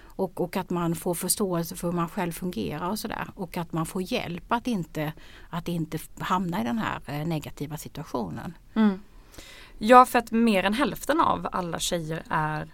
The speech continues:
Speaker 2: oroliga för att bli utbrända på eller genom arbete. Där vi däremot också ser att känslan hos killar är att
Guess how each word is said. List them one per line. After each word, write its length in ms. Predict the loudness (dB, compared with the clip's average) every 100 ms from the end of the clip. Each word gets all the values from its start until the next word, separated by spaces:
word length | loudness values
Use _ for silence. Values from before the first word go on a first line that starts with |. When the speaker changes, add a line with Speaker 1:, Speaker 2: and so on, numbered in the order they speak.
| -10 -4
Speaker 2:
oroliga 680 | -2 -2 -6 -8 -4 -2
för 140 | -2 -8
att 120 | -4
bli 260 | -4 -4 -6
utbrända 680 | -8 -8 -6 -6 -4 -4 -6 -10 -20 -20 -20 -20 -20 -20 -18 -10
på 300 | -8 -8 -10 -14 -14
eller 220 | -8 -6 -6
genom 360 | -6 -6 -6
arbete. 640 | -6 -8 -10 -14 -10 -10 -10 -14 -20 -20 -20 -20 -20 -18
Där 420 | -6 0 2 0
vi 120 | -4
däremot 500 | -4 -4 -2 -4 -4
också 220 | -10 -6
ser 120 | -4 -4
att 80 |
känslan 540 | -4 -2 -2 -2 -4 -4
hos 160 | -6
killar 520 | -6 -4 -4 -4 -4 -6
är 340 | -4 -4 -4
att 140 | -8